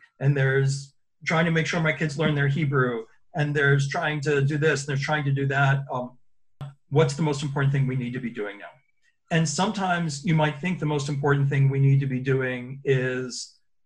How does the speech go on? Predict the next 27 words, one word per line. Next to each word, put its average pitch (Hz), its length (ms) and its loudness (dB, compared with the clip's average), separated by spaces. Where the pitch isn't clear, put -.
um, 139 320 0
establishing 143 960 0
a 160 80 2
regular 143 640 2
eating 156 300 0
time 139 280 4
for 135 120 -2
dinner. 135 340 -2
But 151 180 0
actually, 170 400 0
the 156 100 0
most 151 240 2
important 151 360 0
thing 151 100 0
in 139 120 4
that 131 180 4
moment 131 320 -4
really 135 300 2
is 127 260 -4
that 123 180 -4
someone 135 480 -2
in 143 100 -2
your 131 140 2
house 131 340 -4
needs 123 200 -4
a - 60 -6
hug. - 240 -8